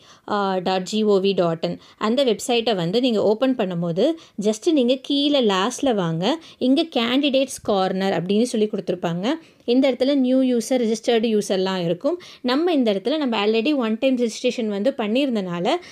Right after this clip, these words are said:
நம்ம டைரக்டா வந்து ரிஜிஸ்டர்டு யூசர் அப்படிங்கிற ஆப்ஷனை வந்து கொடுக்க போறோம். ஓகேங்களா? அப்படி கொடுத்த உடனே, "Are you sure you want to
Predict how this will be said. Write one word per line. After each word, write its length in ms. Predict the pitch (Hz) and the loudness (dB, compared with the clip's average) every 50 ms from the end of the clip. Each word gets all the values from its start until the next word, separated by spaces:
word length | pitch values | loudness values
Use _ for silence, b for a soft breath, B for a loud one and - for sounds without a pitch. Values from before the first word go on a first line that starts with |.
| B B | B B
நம்ம 300 | B 254 240 262 262 320 | B -4 -2 0 0 0
டைரக்டா 580 | 277 214 208 220 214 208 220 233 - - 277 277 | 0 0 0 0 0 0 -2 -4 -2 -2 -2 0
வந்து 340 | 254 220 208 233 320 359 359 B B B B | 0 0 0 0 0 0 -2 B B B B
ரிஜிஸ்டர்டு 640 | 220 220 285 285 - - 302 285 262 285 254 240 240 | -2 -2 -2 -2 -2 0 0 2 2 2 0 0 -2
யூசர் 240 | 220 - 247 226 190 202 | -2 -2 -2 -2 -2 -2
அப்படிங்கிற 460 | 202 208 208 233 240 247 233 214 196 | -2 0 0 0 2 2 2 2 0
ஆப்ஷனை 260 | 185 - - 220 202 | -2 -4 -6 -4 -4
வந்து 200 | 190 185 185 302 | -4 -4 -4 -4
கொடுக்க 240 | 302 269 202 - 190 | -2 -2 -2 -2 -2
போறோம். 360 | 165 - 170 160 175 180 180 165 - | -4 -2 -2 -4 -4 -6 -8 -6 -6
ஓகேங்களா? 360 | 180 180 180 180 190 196 190 175 180 b b b b b b | -6 -4 -4 -4 -4 -4 -4 -6 -10 b b b b b b
அப்படி 280 | - 220 226 240 320 320 | -6 -6 -4 -2 -2 0
கொடுத்த 300 | 320 269 233 226 226 196 | 0 0 0 0 -2 -2
உடனே, 360 | 185 165 190 196 247 330 330 B B B | -2 -2 -2 -2 -2 -2 -4 B B B
"Are 160 | - 214 220 220 | -2 0 2 2
you 80 | 233 240 233 - | 2 2 0 0
sure 200 | 269 254 269 311 | 0 2 2 2
you 140 | 294 269 247 | 2 0 0
want 320 | 226 214 208 220 233 233 | 2 0 0 0 -2 -2
to 80 | - 320 | 0 0